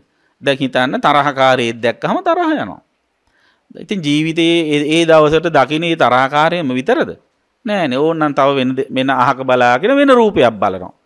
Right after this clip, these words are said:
වෙන රූපයක් බලපු ගමන් මොකද වෙන්නේ? අර තරහකාරයාට ත-, නිසා ඇති වෙන්න හේතු වෙච්ච ඒ අරමුණ වෙනස් වුණානේ. තරහ ඇති වෙන්නට හේතුව තරහකාරයනේ. ඒ තරහකාරයගේ රූපෙ දිහා බලන්නේ නැතුව වෙන රූපයක් බලනකොට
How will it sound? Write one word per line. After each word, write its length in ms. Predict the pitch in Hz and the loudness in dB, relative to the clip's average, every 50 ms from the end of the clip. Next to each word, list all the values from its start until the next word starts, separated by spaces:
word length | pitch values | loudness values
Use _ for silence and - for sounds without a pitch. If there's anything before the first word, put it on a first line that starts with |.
| _ _ _ _ _ _ - | _ _ _ _ _ _ -2
වෙන 160 | - 180 214 | 0 2 2
රූපයක් 560 | 247 247 247 254 254 220 240 233 226 196 170 | 4 4 4 4 2 4 4 4 4 2 2
බලපු 300 | 180 156 143 160 185 214 220 | 2 2 2 2 2 0 0
ගමන් 300 | 208 196 185 185 180 175 | 0 0 2 0 0 -2
මොකද 200 | 170 170 170 170 170 | -2 -4 -4 -4 -4
වෙන්නේ? 380 | 170 170 165 165 165 160 160 _ _ _ _ _ _ _ _ _ _ _ | -4 -4 -6 -8 -10 -14 -16 _ _ _ _ _ _ _ _ _ _ _
අර 100 | - 180 202 202 | -2 -2 0 2
තරහකාරයාට 1400 | 196 165 147 151 165 185 190 - - 190 190 190 190 190 190 190 196 190 185 190 190 190 190 185 190 196 - 196 196 - | 2 2 4 4 4 2 2 2 2 4 4 4 4 2 2 0 0 0 0 2 0 0 0 -2 -4 -4 -6 -6 -6 -6
ත-, 260 | - - 151 143 - - - - | -4 -4 -4 -4 -4 -6 -14 -10
නිසා 340 | - 170 170 175 185 185 | -8 -6 -2 0 0 2
ඇති 260 | 180 175 175 180 175 175 | 2 0 0 -2 -2 -2
වෙන්න 240 | 180 185 185 185 190 185 175 - | -2 -2 -4 -6 -8 -8 -10 -10
හේතු 360 | - 170 165 190 196 196 196 196 | -10 -6 -6 -4 -4 -2 -2 -2
වෙච්ච 200 | 196 190 190 - - - _ | -2 -2 -4 -6 -8 -8 _
ඒ 380 | - - 180 180 180 180 175 180 _ _ _ _ | -8 -4 -4 -2 -2 -4 -6 -8 _ _ _ _
අරමුණ 400 | _ - 160 185 190 190 196 196 | _ -2 0 0 0 -2 -2 0
වෙනස් 320 | 185 190 196 240 277 - - | 0 0 0 0 0 -2 -2
වුණානේ. 440 | 311 294 294 294 294 277 285 294 - _ _ _ _ _ _ _ _ _ | -2 0 0 0 0 -2 -2 -4 -6 _ _ _ _ _ _ _ _ _
තරහ 140 | 135 147 156 | 0 2 4
ඇති 360 | 170 180 175 175 175 175 180 | 4 4 4 2 0 -2 -2
වෙන්නට 260 | 180 180 180 180 175 180 | -2 -2 -2 -4 -4 -4
හේතුව 440 | 170 170 170 175 175 180 170 151 | -2 -2 -2 -2 -2 -2 -2 -2
තරහකාරයනේ. 880 | 147 147 135 139 143 165 180 - 214 214 214 214 214 220 220 214 220 247 - _ _ _ _ _ _ - | 0 0 2 2 2 2 2 0 0 2 2 2 0 -2 -2 -4 -8 -10 -12 _ _ _ _ _ _ -2
ඒ 140 | - 196 | -2 0
තරහකාරයගේ 880 | 214 226 208 208 202 202 208 196 202 196 196 196 190 190 185 180 180 175 | 2 4 4 4 4 4 2 2 2 4 4 4 4 2 0 -2 -2 -2
රූපෙ 220 | 175 170 165 160 | -2 -2 -4 -4
දිහා 280 | 143 143 139 139 131 123 | -4 -2 0 0 0 0
බලන්නේ 280 | 123 117 117 113 110 127 | 0 -2 -2 -4 -4 -6
නැතුව 260 | 147 - 233 208 185 | -6 -2 -2 0 0
වෙන 160 | 165 175 214 | 0 0 2
රූපයක් 420 | 240 240 226 220 202 175 160 143 | 2 2 2 2 2 2 2 2
බලනකොට 540 | 120 113 113 110 110 120 131 143 170 185 - | 2 2 0 0 0 0 -2 -4 -4 -4 -6